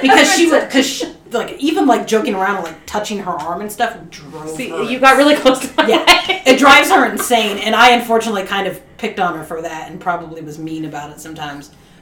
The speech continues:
Speaker 1: But, like, I would notice she would have times with her son where she would be like, "We're not hugging right now. This is not
Speaker 3: So,
Speaker 1: a hugging time."
Speaker 3: there is a real phenomenon, and I was glad that I got a name for it, and it wasn't until Annalise was a baby.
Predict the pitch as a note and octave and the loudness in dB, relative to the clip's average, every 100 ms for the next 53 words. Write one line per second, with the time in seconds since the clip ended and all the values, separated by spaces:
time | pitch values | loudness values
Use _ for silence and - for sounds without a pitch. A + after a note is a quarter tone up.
0 | - - F#3+ F3 F#3 G#3 G#3 G3+ F#3+ F#3 | -18 -4 -4 -2 -2 0 0 0 -2 -4
1 | F3+ - F#3 F3+ F3 E3+ D#3+ - D#3 D3+ | -6 -8 -8 -8 -6 -8 -8 -8 -8 -8
2 | D3+ D3+ D3 - - E3+ - C4 F4 D3+ | -14 -16 -18 -20 -18 -16 -8 -4 -4 -6
3 | D3+ D#3 D#3 D3+ D#3 D3+ - - - C4 | -12 -14 -16 -14 -14 -14 -18 -20 -2 2
4 | F#4+ F4+ E4+ C4+ C4 C4 - - - E3 | 6 8 8 8 6 6 -2 -8 -8 -8
5 | - A#3+ C#4+ C4+ C4+ D#4 D4+ C#4 G#3 E3 | -2 -2 2 4 8 8 8 6 4 -4
6 | - D#4 D#4 D4 D#4+ E4 B3 B3 B3 B3+ | 0 2 4 4 4 2 2 2 0 -2
7 | A3+ G3+ F#3+ F3 E3 E3+ G3 G3 F#3 G3 | -2 0 -2 -4 -4 -4 -6 -4 2 2
8 | G3 F#3+ - F#3+ G#3+ C4+ G#3+ F3+ G3+ F3 | 2 -2 -2 0 0 2 0 0 -4 0
9 | F3 - F#3+ F#3 F3+ F3+ F3 E3+ E3+ D#3 | 0 -2 -4 -4 -4 -4 -8 -8 -4 -2
10 | D#3 E3 E3 F3 F#3 A3+ F3+ F3+ F#3 E3+ | -4 -6 -8 -8 -8 -8 -10 -10 -8 -4
11 | E3 D#3+ E3 - - - _ G3 F3+ F3 | -4 -4 -8 -18 -20 -20 _ -6 -4 -6
12 | F3 E3+ - E3+ E3 E3 D#3+ - - - | -6 -8 -6 -2 -2 -2 -6 -12 -18 -20
13 | - F#3+ F3 - D#3+ D#3 D3+ D3+ A#2+ - | -12 -10 -10 -4 -2 0 -2 -4 -10 -14
14 | E3+ | -16